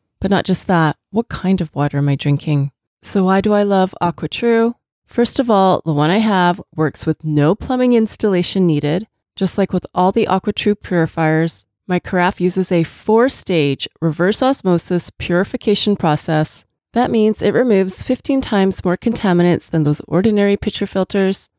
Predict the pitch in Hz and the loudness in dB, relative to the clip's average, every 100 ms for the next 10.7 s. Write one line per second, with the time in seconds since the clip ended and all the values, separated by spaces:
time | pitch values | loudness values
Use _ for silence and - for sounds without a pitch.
0 | - 185 - 226 214 208 202 202 165 - | -4 -4 0 2 2 0 0 0 -2 -4
1 | 208 196 202 202 190 185 170 180 - - | 0 2 4 2 0 0 0 -2 -4 -2
2 | 262 - 269 269 - 269 - 214 233 294 | -2 -2 -2 -2 -2 -4 -2 -2 0 0
3 | 311 320 - - 202 196 190 - - - | 0 -2 -4 -6 -2 0 0 -4 -6 -10
4 | - - - _ _ 180 180 - 196 - | -10 -18 -20 _ _ 0 0 0 -4 -2
5 | 190 185 - 180 - 165 - 226 226 - | 2 2 0 -4 -4 -6 0 2 2 0
6 | 185 185 262 262 247 247 254 240 233 247 | -8 -6 -2 -2 0 0 0 2 2 0
7 | - _ _ 202 214 196 175 226 214 214 | -6 _ _ -2 0 0 0 2 4 2
8 | 202 185 180 - - 175 180 180 190 - | 2 0 0 -4 -6 -4 0 0 0 -4
9 | 185 180 175 - - - 220 220 208 - | -2 0 0 -4 -10 -4 -2 0 -2 -4
10 | 165 135 - 220 214 214 | -4 -4 0 2 2 0